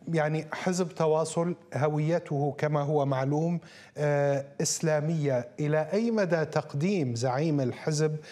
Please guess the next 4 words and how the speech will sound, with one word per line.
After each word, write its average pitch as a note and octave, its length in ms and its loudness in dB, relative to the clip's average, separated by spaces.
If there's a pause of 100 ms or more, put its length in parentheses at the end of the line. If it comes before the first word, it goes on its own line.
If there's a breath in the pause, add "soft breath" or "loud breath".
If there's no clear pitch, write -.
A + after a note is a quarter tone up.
(280 loud breath)
للمنافسة D3+ 1500 2
على C3 240 0
الانتخابات C#3 840 0 (180)
الرئاسية، D3 880 0